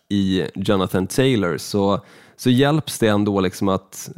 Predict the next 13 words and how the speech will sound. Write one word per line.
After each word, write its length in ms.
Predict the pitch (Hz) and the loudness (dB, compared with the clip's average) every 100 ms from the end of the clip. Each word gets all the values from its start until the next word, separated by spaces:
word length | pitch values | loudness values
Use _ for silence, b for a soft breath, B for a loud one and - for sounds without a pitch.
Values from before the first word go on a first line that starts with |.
| - - | -18 -18
så 180 | - - | -6 2
länge 220 | 131 127 | 2 4
inte 180 | 139 127 | 2 2
misstagen 600 | 117 120 - 104 101 104 | 2 0 0 0 2 2
görs 340 | 117 135 143 117 | 2 0 -2 -4
och 80 | |
så 120 | 104 113 | -2 2
länge 300 | 107 101 101 | 2 2 2
Jonathan 380 | 107 98 104 95 | 2 2 0 -2
Taylor 400 | - 123 113 98 | -2 -2 -2 -2
gör 200 | 98 87 | -4 -4
sitt 400 | - 156 - - | -4 -6 -6 -8
jobb 300 | 87 64 | -8 -8